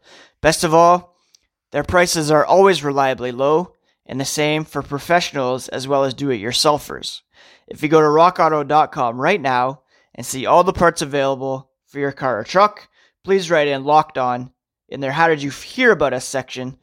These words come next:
so that they know that we sent you. Amazing selection, reliably low prices, all the car parts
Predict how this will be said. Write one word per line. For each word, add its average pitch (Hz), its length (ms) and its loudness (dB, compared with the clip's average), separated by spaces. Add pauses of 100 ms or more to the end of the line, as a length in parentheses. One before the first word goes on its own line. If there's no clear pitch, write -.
(320)
so - 160 -16
that 135 160 -2
they 127 120 0
know 131 200 -2
that 117 120 -2
we 120 120 -6
sent 123 260 -4
you. 117 320 -8 (500)
Amazing 170 460 4
selection, 139 680 -2 (340)
reliably 175 560 2
low 170 200 0
prices, 135 840 -6 (300)
all 180 200 4
the 190 100 -2
car 180 240 0
parts 135 560 -4